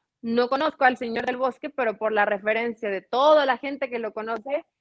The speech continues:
es un tipo, al menos en el trato, es impecable, ¿no? En-, si tienes el dinero para pagarlo, ve y toca la puerta, por ahí te dice que sí.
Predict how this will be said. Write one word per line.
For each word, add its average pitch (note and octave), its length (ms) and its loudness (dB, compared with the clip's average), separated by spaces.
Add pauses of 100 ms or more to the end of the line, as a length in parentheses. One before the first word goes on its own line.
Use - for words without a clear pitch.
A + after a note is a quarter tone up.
(200)
es A3 160 -8
un A#3 100 -2
tipo, A3+ 220 -2
al B3 80 2
menos A3+ 180 -2
en F#3+ 160 0
el F#3+ 140 -4
trato, A#3+ 260 -2
es F#3+ 100 -8
impecable, F#3 640 -2
¿no? G#3+ 180 -2
En-, G#3+ 140 -6 (380)
si G3 100 -12
tienes A3 340 0
el G3+ 120 0
dinero G3+ 320 -2
para F#3 220 -4
pagarlo, F#3 540 2
ve F#3+ 180 0
y F3+ 80 4
toca G#3+ 200 0
la B3+ 120 4
puerta, F#4 340 2 (140)
por C4 160 8
ahí D4 120 8
te D#4+ 100 2
dice D#4+ 280 0
que D4+ 60 -4
sí. E4+ 160 -2